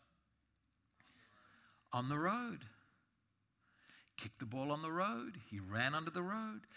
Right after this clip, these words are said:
The context changed. Dad reached down, grabbed him, inflicted great pain on him. And he didn't understand. He didn't get it.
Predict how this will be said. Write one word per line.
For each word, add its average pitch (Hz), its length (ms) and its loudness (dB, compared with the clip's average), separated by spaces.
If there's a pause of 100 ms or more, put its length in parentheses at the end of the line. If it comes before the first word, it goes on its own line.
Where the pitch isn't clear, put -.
(160)
The 123 80 -4
context - 600 0
changed. 208 640 -2
Dad 135 360 2
reached 175 260 0
down, 196 460 2
grabbed 170 400 0
him, 139 100 0
inflicted 143 680 -6
great 170 340 -2
pain 214 320 0
on 214 160 -2
him. 117 340 -6 (880)
And 208 120 6
he 220 80 10
didn't 233 240 6
understand. 233 720 2
He 247 80 2
didn't 277 240 2
get 277 220 8
it. 277 160 6